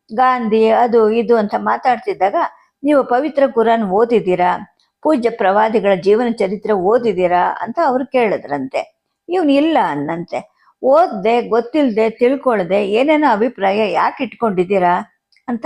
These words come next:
ಆತ ಅನ್ನಂತೆ. "ಅವೆಲ್ಲ ಅರಬ್ಬಿ ಭಾಷೆಯಲ್ಲಿವೆ, ನಾನ್ ಹೇಗ್ ಓದ್ಲಿ?" ಅಂತ ಇವನು ಹೇಳದ್ನಂತೆ. "ಇಂಗ್ಲಿಷ್ನಲ್ಲಿ ಎಲ್ಲ ಅನುವಾದ ಆಗಿದೆ, ಓದಿ"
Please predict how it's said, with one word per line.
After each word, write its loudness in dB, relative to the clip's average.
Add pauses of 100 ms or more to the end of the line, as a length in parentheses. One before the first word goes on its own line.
ಆತ -2
ಅನ್ನಂತೆ. -4 (480)
"ಅವೆಲ್ಲ 2
ಅರಬ್ಬಿ 0
ಭಾಷೆಯಲ್ಲಿವೆ, -2
ನಾನ್ 0
ಹೇಗ್ 2
ಓದ್ಲಿ?" 0 (100)
ಅಂತ -4
ಇವನು 0
ಹೇಳದ್ನಂತೆ. -4 (160)
"ಇಂಗ್ಲಿಷ್ನಲ್ಲಿ 0
ಎಲ್ಲ 0
ಅನುವಾದ 0
ಆಗಿದೆ, 0
ಓದಿ" 0